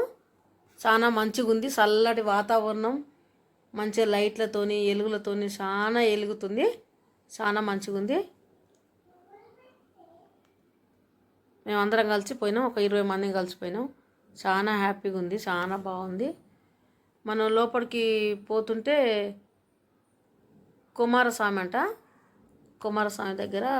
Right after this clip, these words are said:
కుబేరస్వామి, కుమారస్వామి రెండిట్లో మనకు అంత కన్ఫామ్ తెలియదు. అక్కడ కొబ్బరికాయ కొట్టుకొని ఇంకా లోపలికి వెళ్ళాలి. లోపలికి వెళ్తా చూసుకుంటా పోతుంటే చాలా మంచిగా అనిపిస్తుంది, చాలా చల్లగా ఉంది, చాలా మంచిగా ఉంది. సాయంత్రం పూట వెళ్ళాం, లైట్లతోని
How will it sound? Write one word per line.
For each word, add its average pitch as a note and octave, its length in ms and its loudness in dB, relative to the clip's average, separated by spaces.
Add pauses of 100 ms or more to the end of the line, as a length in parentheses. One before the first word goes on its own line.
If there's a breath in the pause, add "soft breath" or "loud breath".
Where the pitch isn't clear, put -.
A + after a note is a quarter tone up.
(200)
కుబేరస్వామి, A#3+ 680 2 (120)
కుమారస్వామి G#3+ 560 0 (220)
రెండిట్లో A3 380 -2
మనకు G3 220 -4
అంత G3+ 100 -6 (100)
కన్ఫామ్ F#3+ 400 -2
తెలియదు. G#3 300 0 (520 loud breath)
అక్కడ A3+ 140 0 (100)
కొబ్బరికాయ B3 480 6
కొట్టుకొని A#3+ 360 -2 (180)
ఇంకా A#3 220 -4
లోపలికి G#3+ 320 -4
వెళ్ళాలి. G3+ 300 2 (1500)
లోపలికి A3 400 0
వెళ్తా G#3 260 0 (460)
చూసుకుంటా G3+ 520 -6
పోతుంటే G3+ 360 -4 (100)
చాలా F#3+ 280 -2
మంచిగా F3+ 300 -6
అనిపిస్తుంది, F#3 460 -8 (100)
చాలా G#3 400 4
చల్లగా G3 380 0
ఉంది, A#3+ 180 -2 (640 loud breath)
చాలా G#3+ 260 0
మంచిగా G3+ 280 -2
ఉంది. G3+ 180 -2
సాయంత్రం A3+ 380 4
పూట A3 180 2
వెళ్ళాం, B3 200 2 (140)
లైట్లతోని A3+ 600 2